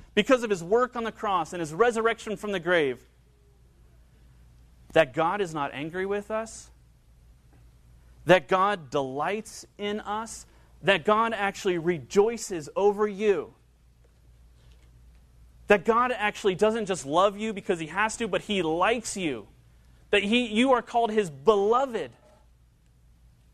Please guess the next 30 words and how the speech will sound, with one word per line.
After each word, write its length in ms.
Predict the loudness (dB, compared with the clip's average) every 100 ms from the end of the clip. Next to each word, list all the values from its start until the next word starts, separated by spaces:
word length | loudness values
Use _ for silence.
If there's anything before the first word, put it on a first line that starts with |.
| _ _
What 200 | -4 2
a 60 | 2
great 420 | 2 0 0 0
reward. 500 | 0 2 0 -2 -4
What 160 | 0 0
a 40 |
great 320 | 2 -2 -2 -2
victory. 600 | -2 -2 -4 -10 -10 -18 _ _ _ _ _ _ _ _ _ _ _ 0
That 160 | 0
people 300 | 2 2 2
like 260 | 2 0 0
us, 380 | 0 0 -4 -12 _ _ _
ruined 460 | 2 4 4 0
people, 400 | 0 0 2 -2
filthy 400 | 2 2 2 -2
people, 380 | -6 -6 -4 -2
rotten 320 | 0 0 -2
people 340 | -4 -4 0 0
who 100 | 2
have 160 | 2 0 _ -2
disobeyed 600 | -2 2 0 2 0 0
God 380 | -4 -2 -4 -4
and 140 | 0
broken 300 | 2 2 -2
so 280 | -6 -6 -4
many 220 | -4 -6
laws 380 | -4 -2 -2 -4
in 80 | -8
different 280 | -8 -8 -2
ways, 500 | -2 -2 -4 -14